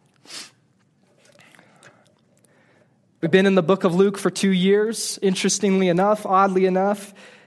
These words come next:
this text is talking about a text, an event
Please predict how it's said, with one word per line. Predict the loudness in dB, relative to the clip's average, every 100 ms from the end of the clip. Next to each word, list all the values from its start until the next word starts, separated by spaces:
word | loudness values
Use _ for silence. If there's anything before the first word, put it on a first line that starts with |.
| _
this | 0 2 2 -2
text | 0 0 -2 -8 -12 -12 -20 -20 -20 _ _ _
is | 0 2 0
talking | -4 0 2 2 0
about | 2 4 2 0 0
a | -2
text, | 0 0 0 0 -6 -8 -14 _ -6
an | -2
event | 2 2 2 -2 -6